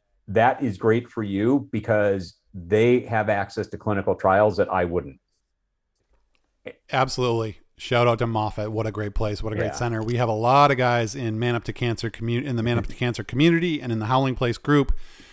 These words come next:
Speaker 2: who <laughs> are in Moffitt. Um,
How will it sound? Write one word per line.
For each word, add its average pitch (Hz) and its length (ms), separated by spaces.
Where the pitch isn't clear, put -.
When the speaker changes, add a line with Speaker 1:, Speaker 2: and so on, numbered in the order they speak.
Speaker 2:
who 135 220
<laughs> - 0
are 123 380
in 139 220
Moffitt. 123 520
Um, 113 600